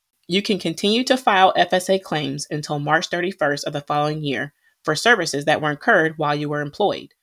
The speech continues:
but services incurred after your retirement may not be reimbursed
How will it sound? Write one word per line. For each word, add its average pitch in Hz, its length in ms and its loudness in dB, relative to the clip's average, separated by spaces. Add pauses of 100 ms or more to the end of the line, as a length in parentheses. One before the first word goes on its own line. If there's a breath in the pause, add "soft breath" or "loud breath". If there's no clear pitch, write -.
(320)
but - 120 -10
services 185 420 -2
incurred 175 440 -2
after 190 260 0
your 208 120 -2
retirement 160 520 -6 (240)
may 160 120 -4
not 156 260 -2
be 165 120 -6
reimbursed 160 640 -6